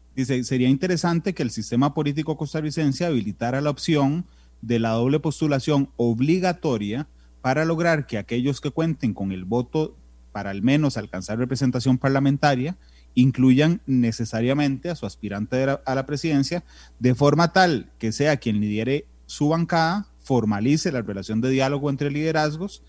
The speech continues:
en vez de que haya actores externos haciendo esta labor, ¿verdad? Sino que toda la negociación política ocurra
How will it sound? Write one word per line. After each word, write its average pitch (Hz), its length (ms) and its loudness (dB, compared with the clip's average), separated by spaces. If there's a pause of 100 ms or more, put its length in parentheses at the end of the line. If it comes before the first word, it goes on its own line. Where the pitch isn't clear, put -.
(300)
en 117 100 2
vez 123 160 2
de 147 120 4
que 156 100 2
haya 147 180 4
actores 143 360 0
externos 156 520 0
haciendo 117 300 -2
esta 123 180 -4
labor, 127 380 2
¿verdad? 113 220 -2
Sino 107 280 -4
que 139 220 0 (400)
toda 135 240 4
la 160 100 2
negociación 127 540 -2
política 147 440 0
ocurra 139 580 2